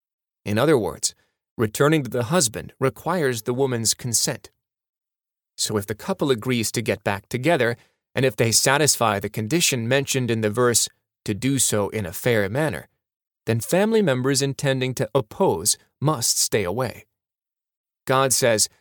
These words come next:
"Let those of you who believe in God and the last day take this to heart. That is more wholesome and purer for you." We trust in our Lord. He is the all-wise,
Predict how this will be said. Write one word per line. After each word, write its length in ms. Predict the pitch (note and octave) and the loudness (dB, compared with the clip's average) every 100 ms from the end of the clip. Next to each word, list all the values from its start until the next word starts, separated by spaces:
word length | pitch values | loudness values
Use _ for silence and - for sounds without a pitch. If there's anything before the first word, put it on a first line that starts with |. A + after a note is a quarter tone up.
| _ _ _ _ | _ _ _ _
"Let 300 | - F#3 F3 | 0 0 2
those 340 | C#3 F#3+ G3 F3 | 2 4 4 0
of 100 | C3+ | 0
you 200 | C#3 B2 | 0 0
who 120 | B2+ | 0
believe 440 | B2 A2+ A2 G2+ | 2 2 0 -2
in 160 | G#2+ G#2 | -2 -2
God 400 | A#2 G#2+ F2+ G#2+ | 2 2 2 0
and 120 | C3 | 0
the 60 | C3 | 2
last 400 | C#3 C#3+ C3 C3 | 2 2 -2 0
day 240 | D3+ C3+ | 2 2
take 320 | B2+ D#3 C3+ | 0 -4 -2
this 300 | A#2+ A#2+ - | 2 2 0
to 100 | - | -4
heart. 360 | A2+ A#2 - - _ _ _ _ _ _ - | 0 0 0 -10 _ _ _ _ _ _ -2
That 300 | D3+ D3+ - | 0 0 0
is 200 | C3+ A#2 | -2 0
more 300 | C3+ E3 E3+ | 2 2 2
wholesome 460 | C#3 C3+ - A2 G2+ | 0 2 2 0 -4
and 180 | A#2+ A2+ | -4 -4
purer 460 | - E3+ C3+ E2+ | -2 2 2 0
for 240 | - A2 - | -6 -8 -8
you." 180 | - - _ _ _ _ _ _ _ _ _ _ _ _ | -10 -18 _ _ _ _ _ _ _ _ _ _ _ _
We 140 | - B2+ | -2 -2
trust 440 | - C3+ A2+ - | 0 0 2 0
in 100 | A2 | 0
our 160 | G2 F#2+ | 0 0
Lord. 360 | F#2 F2+ - - _ _ _ _ _ | -2 -6 -10 -20 _ _ _ _ _
He 160 | A2+ | -4
is 100 | G#2+ | -2
the 140 | - G#2+ | -2 0
all-wise, 720 | A2 C3+ C#3 A#2+ F#2+ - - | 4 4 4 2 0 -4 -6